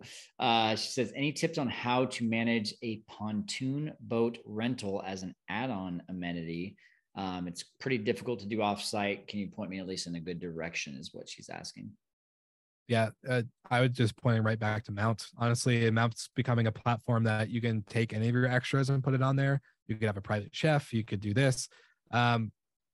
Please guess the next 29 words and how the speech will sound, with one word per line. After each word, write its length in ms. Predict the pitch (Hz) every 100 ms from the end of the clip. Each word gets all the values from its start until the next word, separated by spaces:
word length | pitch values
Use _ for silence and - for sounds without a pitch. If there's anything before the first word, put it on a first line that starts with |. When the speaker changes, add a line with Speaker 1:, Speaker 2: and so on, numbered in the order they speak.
| _ _ -
Speaker 2:
I 400 | 123 123 123 120 127
would 320 | 127 127 120
talk 260 | - 127 -
to 80 |
them 160 | 131 131
about 280 | 127 123 117
the 80 | 127
insurance 560 | 127 - 131 139 143
and, 60 | 131
like, 120 | 131
the 80 | -
coverage 480 | - 139 147 160 131
and 100 | 123
liability 400 | 123 127 135 139
stuff. 440 | - 147 151 - _ _ _
Um, 600 | 117 117 117 113 113 110 107 _
but 180 | 131 117
outside 380 | 120 127 127 120
of 140 | 110
that, 200 | 117 120
if 140 | 113 117
you 100 | 127
already 200 | 123 101
have 260 | - 113
that, 260 | 123 131 139 _ _ _ _
put 120 | 117
it 80 | 113
on 180 | 117 123
there, 320 | 131 135 139